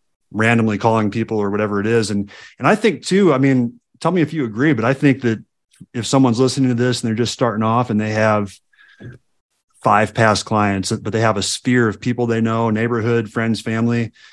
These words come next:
they could still hold an event. It might not be as gigantic as something you guys are doing, but you could have a happy hour or something a little more, um, you know, less,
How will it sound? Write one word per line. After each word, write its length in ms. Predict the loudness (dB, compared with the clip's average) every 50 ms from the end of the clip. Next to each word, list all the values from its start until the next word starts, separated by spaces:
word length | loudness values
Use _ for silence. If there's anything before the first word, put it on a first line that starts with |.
| -20 _ _ _ _ _ -2
they 120 | 0 0
could 140 | 0 0 -2 -4
still 320 | -2 2 6 6 6 6
hold 200 | 6 4 2 2
an 120 | 2 0 0
event. 300 | -2 -4 -4 -4 -4 -4
It 60 | -4
might 180 | -4 -2 -2 0
not 220 | -2 -2 -2 -2
be 380 | -2 0 0 0 0 0 -2 -6 -8 _ _ _ _ -6
as 400 | -4 -2 -2 -2 -4 -6 -10 -12 _ _ -8
gigantic 600 | -2 0 2 2 2 0 0 0 2 0 0 0 -2
as 100 | -4 -2
something 340 | -2 -2 -2 -2 -2 0
you 80 | 0 0
guys 260 | 2 2 2 0 0 -2
are 80 | -4
doing, 400 | -2 0 2 4 4 2 2 0
but 160 | -2 -4 -6 -8 _ _ -14
you 120 | -12 -10
could 120 | -6 -2 -2
have 140 | 0 0 0
a 40 |
happy 340 | 0 0 0 0 0 -2 0
hour 380 | 0 0 2 2 0 0 0 0
or 80 | -2
something 540 | -2 -2 -4 -4 -4 -2 -2 -2 -4 -4 -6 -12 -20 -20 -20 _ _ _
a 40 | -4
little 200 | 0 0 2 4 4
more, 340 | 4 4 4 4 4 4
um, 480 | 4 4 2 2 0 -2 -4 -6 -10 -14 _ _ _ _ _ _ -20 -18 -16 -8
you 140 | -4 -2
know, 120 | 0 2 4
less, 380 | 4 4 4 2 0 -4 -8